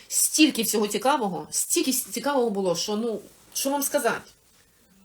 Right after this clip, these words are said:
От один був цікавий приклад в мене, такий, от, щоб вам навіть і, е, був такий, таке заняття в мене, і, е, багато людей, кілька десятків людей було,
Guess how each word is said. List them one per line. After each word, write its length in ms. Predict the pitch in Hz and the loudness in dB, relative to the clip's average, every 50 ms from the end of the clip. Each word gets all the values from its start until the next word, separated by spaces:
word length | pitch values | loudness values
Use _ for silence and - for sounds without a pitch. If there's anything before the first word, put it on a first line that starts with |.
| _ _ - | _ _ 4
От 180 | 262 269 269 - | 4 4 8 8
один 300 | - - 185 339 392 294 | 6 8 8 6 6 6
був 140 | 247 233 214 | 2 0 0
цікавий 360 | - 233 - 247 214 208 202 | -2 0 2 2 2 2 0
приклад 320 | - - 381 381 214 208 | -2 -2 0 0 0 0
в 20 | 185 | 0
мене, 200 | 170 160 151 139 | -2 -4 -4 -4
такий, 260 | 139 175 - 196 185 | -6 -6 -2 -2 -2
от, 120 | 170 170 | -2 -2
щоб 120 | - 202 185 | -4 -2 -2
вам 160 | 208 202 196 196 | -2 -2 -2 -4
навіть 340 | 196 208 196 190 196 196 - | -2 -2 -2 -2 -2 -4 -4
і, 300 | 185 185 180 175 170 170 - - - - - - - - - - - - - - - - - 180 | -2 -2 -2 -2 -4 -6 -10 -16 -20 -20 -20 -20 -20 -20 -20 -20 -20 -20 -20 -20 -20 -12 -6 -4
е, 180 | 170 156 147 143 165 180 175 - | -2 -2 -2 -4 -6 -8 -10 -8
був 300 | - 208 190 220 233 202 | -4 -2 0 0 0 2
такий, 440 | - 202 - - 202 196 180 175 151 - - _ _ - - _ _ _ _ _ _ _ _ | 2 0 2 4 4 4 4 2 0 -8 -14 _ _ -20 -20 _ _ _ _ _ _ _ _
таке 340 | - 151 160 196 180 208 190 | -6 -4 -4 -2 0 0 2
заняття 420 | 180 190 208 233 294 349 - 277 | 2 2 2 2 2 2 0 -2
в 60 | 226 | -2
мене, 260 | 214 196 185 180 170 - | -2 -2 0 -2 -4 -4
і, 220 | - 214 220 226 226 | -4 -4 -2 0 -2
е, 60 | 214 214 - - - - - - - - - - - - - _ _ _ _ _ _ _ _ _ - 160 175 175 175 170 170 165 165 160 160 160 160 160 156 156 156 156 156 160 - - - | -2 -4 -6 -14 -20 -20 -20 -20 -20 -20 -20 -20 -20 -20 -20 _ _ _ _ _ _ _ _ _ -8 -6 -4 -4 -2 -2 -4 -4 -4 -4 -4 -4 -4 -4 -4 -4 -6 -8 -10 -12 -16 -6 -4
багато 360 | 214 254 233 196 175 - 240 | -2 0 2 2 2 0 -2
людей, 240 | 180 160 170 165 160 | -4 0 -2 -2 -2
кілька 220 | - 196 180 196 | -2 -4 -4 -2
десятків 480 | 180 185 185 - 175 165 - 170 156 156 | -2 -2 -2 -2 -2 -2 -4 -6 -8 -6
людей 260 | 165 165 214 262 277 | -2 0 0 0 2
було, 320 | 247 202 180 165 151 143 | 0 -2 -2 -2 -4 -4